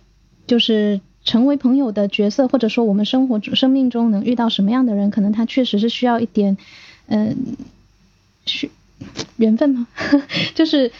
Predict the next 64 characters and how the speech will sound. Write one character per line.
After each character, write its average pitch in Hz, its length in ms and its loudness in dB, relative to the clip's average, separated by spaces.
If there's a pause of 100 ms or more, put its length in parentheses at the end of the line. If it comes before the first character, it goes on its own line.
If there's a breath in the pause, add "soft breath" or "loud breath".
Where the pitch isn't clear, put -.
我 226 100 2
觉 220 140 2
得 294 140 2
就 302 100 -2
是 294 140 -2
说 269 200 0
他 277 140 2
可 277 120 0
能 208 120 2
不 240 80 0
能 233 160 0
强 214 300 0
求 196 240 -2
这 220 140 -2
个 208 120 -2
关 208 240 -2
系 - 160 -4
吧。 190 120 -2
如 214 120 -2
果 226 140 0
实 233 160 0
在， 262 320 0
实 - 160 -4
在 285 160 2
说， 240 340 -2
实 220 140 -6
在 269 140 2
说 247 140 0
大 233 160 0
家 226 200 0
的 214 160 0
关 220 260 0
系， 208 260 -2
就 220 140 -2
是 214 140 -4
说 208 260 -2
因 226 140 0
为 226 100 0
人 208 180 0
生 254 160 0
轨 226 120 0
迹 226 140 -2
不 233 120 -4
同， 208 240 0
关 226 220 -2
系 254 100 0
呢， 233 140 -2 (200 loud breath)
大 247 120 2
家， 226 340 0
呃， 220 340 -2 (100)
也 220 160 0
没 208 160 2
有 226 260 0 (260 loud breath)
很 214 160 2
多 226 120 2
共 285 160 2
鸣 214 180 0
的 220 80 0
地 233 180 -2
方 214 200 0
了， 214 100 0
那 240 180 0
可 233 140 0
能 208 280 0